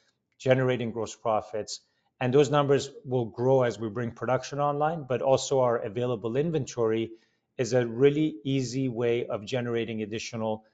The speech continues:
revenues if we continue to see these elevated uranium prices. We haven't, um, uh, really, um,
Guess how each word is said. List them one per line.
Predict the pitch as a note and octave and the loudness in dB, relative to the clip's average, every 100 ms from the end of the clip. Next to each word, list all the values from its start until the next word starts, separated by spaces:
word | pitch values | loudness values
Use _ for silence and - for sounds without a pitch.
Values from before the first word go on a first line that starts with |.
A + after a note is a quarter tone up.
| _ _ - | _ _ 6
revenues | B2+ A#2+ B2 A#2 A2+ - - - | 8 8 2 0 -2 -4 -12 4
if | C#3+ - | 4 6
we | C#3+ | -2
continue | B2+ B2 B2 C3 A#2+ | -2 -6 -4 -4 -2
to | |
see | G2+ C3+ | -4 -6
these | A2+ A2+ | -6 -2
elevated | A#2+ A2+ G#2+ G#2+ G2+ | 2 2 2 0 -2
uranium | G#2 G#2+ G#2 G2+ | -2 -2 -2 -6
prices. | G#2 G2+ - G#2+ | -8 -8 -10 -8
We | A2+ | 2
haven't, | B2+ C3 C3 B2+ _ _ _ - | 4 4 0 -2 _ _ _ -4
um, | A#2+ A2 A2 A2 - _ _ _ - | 2 4 2 -4 -16 _ _ _ -10
uh, | A2+ A2+ | -6 -6
really, | - B2+ C3+ C3 A#2 - _ _ _ | 2 6 8 6 0 -8 _ _ _
um, | A#2+ A2 A#2 | -4 -4 -6